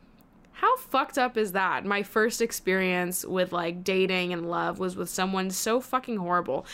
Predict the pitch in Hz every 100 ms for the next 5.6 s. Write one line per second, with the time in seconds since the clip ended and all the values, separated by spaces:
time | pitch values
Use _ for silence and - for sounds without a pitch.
0 | - - 262 285 214 180 196 311 - -
1 | - 160 170 - - - - - - 247
2 | - 180 175 - 302 302 277 247 214 175
3 | 175 - - 175 - - - - _ -
4 | _ _ - - - - - - - -
5 | 262 262 247 254 285 294